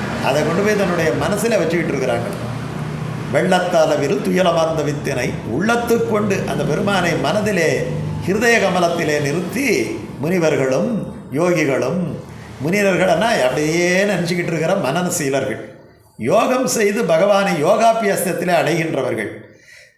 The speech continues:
கைங்கரியபரர்கள், இப்படி நிறைய அர்த்தங்களை சொல்லலாம். முனிவர்களும் யோகிகளும் மெல்ல எழுந்து, பகவானை மனசுலயே வச்சுக்கிட்டு இருக்கிறாங்களா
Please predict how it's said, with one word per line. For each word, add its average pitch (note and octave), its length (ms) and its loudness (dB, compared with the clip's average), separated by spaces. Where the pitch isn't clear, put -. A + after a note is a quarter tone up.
கைங்கரியபரர்கள், D#3 920 2
இப்படி G#3 340 0
நிறைய G3 340 0
அர்த்தங்களை F3 540 2
சொல்லலாம். B2+ 360 0
முனிவர்களும் D#3 640 0
யோகிகளும் D3+ 560 -2
மெல்ல A3 400 0
எழுந்து, D3 840 0
பகவானை G3 460 2
மனசுலயே F#3 460 0
வச்சுக்கிட்டு F#3 360 0
இருக்கிறாங்களா C#3+ 460 0